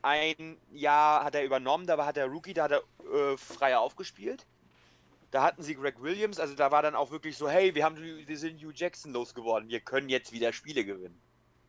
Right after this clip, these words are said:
Dann hat er, jetzt ist er sein schlechtes. Sam Darnold bei den Jets ist seit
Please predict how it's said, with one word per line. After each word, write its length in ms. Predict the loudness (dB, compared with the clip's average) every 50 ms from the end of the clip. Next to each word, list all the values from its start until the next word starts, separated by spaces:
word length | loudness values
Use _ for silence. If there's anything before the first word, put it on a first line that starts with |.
| _ _ _ _ _ _ _ _ _ _ _ -4
Dann 120 | -2 0
hat 80 | 2 2
er, 60 | 2 0
jetzt 160 | 0 -4 -6
ist 120 | -6 -4 -2
er 120 | -2 0
sein 140 | 0 -2 -4
schlechtes. 420 | -4 -2 -2 -2 -2 -4 -10 -10 -6
Sam 220 | -4 -4 -2 0
Darnold 520 | 2 2 2 2 0 -2 -4 -6 -6 -6 -6
bei 140 | -6 -6 -6
den 180 | -6 -8 -10
Jets 300 | -8 -6 -6 -6 -6 _ -18
ist 200 | -18 -16 -6 -2
seit 440 | 0 0 0 0 -4 -10 -18 -20